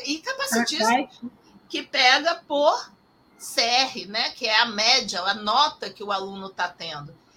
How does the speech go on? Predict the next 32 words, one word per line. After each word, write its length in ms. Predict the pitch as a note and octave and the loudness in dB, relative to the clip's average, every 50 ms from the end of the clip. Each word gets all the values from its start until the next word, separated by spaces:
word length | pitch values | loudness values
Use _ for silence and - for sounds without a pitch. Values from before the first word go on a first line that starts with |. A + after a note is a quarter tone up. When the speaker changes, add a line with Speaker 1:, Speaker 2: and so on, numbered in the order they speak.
| _ _ _ | _ _ _
Speaker 1:
E 80 | - E4+ | -2 0
aí, 300 | D#4 C#4 B3+ A#3 A#3 A#3 | 2 2 2 0 -2 -4
como 180 | - G#3 G#3+ G#3 | -8 -6 -6 -6
a 40 | |
gente 200 | G#3 A#3+ G#3+ A3 | -6 -6 -8 -10
falou, 320 | - - B3 A#3 G3 F#3+ F3+ | -8 -6 -6 -6 -6 -6 -8
o 60 | F#3+ | -8
autista 440 | F#3+ F#3+ F#3 - - F#3+ F#3+ - G3+ | -8 -8 -10 -10 -10 -10 -10 -10 -10
se 140 | G3 - G3+ | -12 -10 -10
sobrecarrega, 640 | - - F#3+ G#3 G#3 G#3 - B3 C4+ C#4 D4 C#4+ D4 C#4 | -8 -8 -8 -8 -8 -6 -6 -4 -2 -2 -2 -2 -2 -4
não 120 | C#4+ C#4+ | -4 -8
termina 420 | C#4 - C4+ C#4 C#4+ C4 C4 C4 | -6 -6 -6 -6 -4 -6 -6 -6
a 40 | C4 | -6
disciplina. 580 | B3 A#3+ - D#4 - - A#3 F#3+ E3+ E3 E3 F3+ | -8 -8 -10 -14 -14 -14 -12 -12 -10 -8 -8 -8
Não 140 | G3+ A3+ A#3 | -8 -6 -4
termina 320 | B3 A#3+ A3+ A#3 A3+ A3+ | -4 -4 -4 -2 -4 -4
a 40 | A3 | -4
disciplina, 520 | G#3+ - - - B3 - B3 B3+ C4+ C#4+ | -4 -8 -12 -12 -12 -10 -10 -6 -6 -6
tira 320 | C#4 - - - C#4 C#4+ C#4+ | -4 -6 -4 -2 -2 -2 -2
zero. 460 | A#3 G3+ G3+ G3 F#3 F3 E3+ F3 G3 | -4 -4 -2 -2 0 0 -2 -2 -4
O 20 | |
C 160 | G3+ - - | -8 -4 0
R 280 | A#3 A3+ A3+ A3+ - G#3+ | 2 2 2 2 -2 -6
dele 340 | G#3 G#3 A3 A#3 C4+ E4 E4+ | -4 -2 -2 -2 -2 -4 -4
baixa, 460 | D4 A#3+ G#3 F#3 F3 F3 - - G#3 | 0 2 4 4 4 2 0 -2 -2
aí 140 | G3+ G#3 G#3 | -4 -4 -4
ele 160 | G#3 G#3 G#3+ | -4 -6 -6
não 120 | A#3 A#3 A#3 | -8 -10 -8
tem 140 | A#3 A#3 A#3 | -8 -10 -10
prioridade 680 | A3+ - A#3 A#3 A3+ A#3 A#3 G#3+ G#3+ G#3+ G#3+ G#3 G#3+ - | -6 -6 -6 -4 -4 -4 -2 0 0 0 0 0 -4 -12
pras 360 | _ G#3 G#3+ A3 A3 - - | _ -2 -2 0 0 -2 -4
turmas 800 | - - - B3+ B3+ B3 - _ F#3+ F#3 E3+ - - - - | -6 -10 -12 -12 -12 -12 -14 _ -12 -8 -6 -6 -6 -6 -8